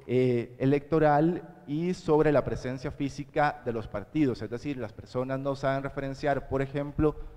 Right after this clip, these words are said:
dónde hay clubes de los partidos políticos en ambos cantones, tampoco saben referenciar o identificar candidaturas jóvenes. ¿Mm? Esto ocurre con personas jóvenes y con personas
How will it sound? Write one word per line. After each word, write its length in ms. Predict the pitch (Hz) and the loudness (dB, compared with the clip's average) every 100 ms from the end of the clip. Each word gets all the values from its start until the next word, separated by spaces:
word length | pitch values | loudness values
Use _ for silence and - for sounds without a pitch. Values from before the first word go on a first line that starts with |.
| - - | -14 -6
dónde 320 | 120 123 131 | -6 0 2
hay 220 | 127 131 135 | 2 2 -4
clubes 580 | - 170 160 135 123 - - | 0 4 6 4 0 -12 -8
de 160 | 123 127 | -2 0
los 140 | 127 | 0
partidos 400 | - - 127 120 | -2 -8 -4 -4
políticos 680 | - 117 120 - 120 135 131 - - - | -2 -2 -4 -8 -4 -2 -2 -10 -20 -16
en 140 | 113 | -6
ambos 280 | 117 123 127 | -4 -2 -4
cantones, 500 | 120 113 147 143 120 | -4 0 2 2 0
tampoco 400 | 113 110 123 139 | -6 -6 -6 -4
saben 500 | 139 135 139 147 143 | 2 4 4 2 -4
referenciar 760 | 139 - 113 107 - 139 143 147 | -6 -6 -6 -8 -2 2 4 4
o 60 | |
identificar 1080 | 120 110 135 127 - 143 135 127 - - - - | 0 -2 -6 -8 -2 2 4 2 -4 -18 -20 -6
candidaturas 720 | 127 120 120 104 - 131 127 - | -4 -2 -4 -4 -2 0 0 0
jóvenes. 480 | 131 120 101 - - - - | 2 2 0 -8 -20 -20 -16
¿Mm? 80 | 143 170 _ - | -14 -16 _ -10
Esto 300 | 110 - 139 | -8 0 0
ocurre 520 | 117 - 131 127 139 | 0 -4 -2 0 0
con 140 | 135 | -2
personas 360 | 110 104 120 117 | -4 -4 -2 0
jóvenes 360 | 139 143 147 | 2 2 2
y 40 | - | -2
con 120 | 117 | -4
personas 520 | 107 104 113 120 - | -4 -4 -2 -2 -4